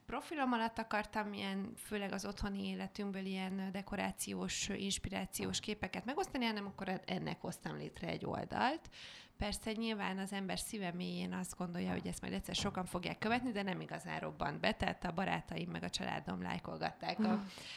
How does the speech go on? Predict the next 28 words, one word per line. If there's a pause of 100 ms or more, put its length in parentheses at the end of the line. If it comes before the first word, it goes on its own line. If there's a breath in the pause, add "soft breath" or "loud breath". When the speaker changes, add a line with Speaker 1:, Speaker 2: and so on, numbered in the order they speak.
(160 loud breath)
Speaker 1:
az
otthoni
gyertyatartós
és,
ö, (200)
és
egyéb,
ö, (120)
fotókat, (440 loud breath)
de
ez
engem
nem (160)
riasztott,
vagy
nem,
ö, (440)
tántorított
el
attól,
hogy
a
lakberendezés
az
egyrészt
ilyen
nagyon
masszív